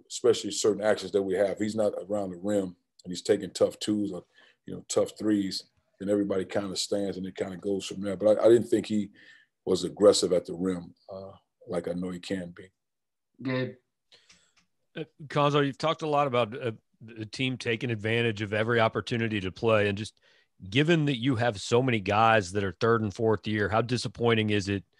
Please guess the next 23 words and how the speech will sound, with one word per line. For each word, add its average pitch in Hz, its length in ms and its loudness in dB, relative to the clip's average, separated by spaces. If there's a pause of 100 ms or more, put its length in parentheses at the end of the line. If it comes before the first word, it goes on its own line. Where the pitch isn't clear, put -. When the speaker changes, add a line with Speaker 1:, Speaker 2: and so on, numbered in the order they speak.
(560)
Speaker 3:
to 107 120 -2
sit 123 240 4
here 113 280 4
and, 98 200 -4
and 107 180 -4
talk 117 280 4
about 107 260 4
a 92 40 -4
team 110 300 -2
that 101 140 -6
you 98 100 -6
feel 117 240 2
like 104 300 2
some 107 200 -2
guys 104 400 0 (480)
kinda 101 300 -6 (460)
didn't 110 260 0
show 107 300 2
up 131 160 2
tonight, 82 340 -8
in 80 60 -14
your 85 160 -8
words? 85 340 -10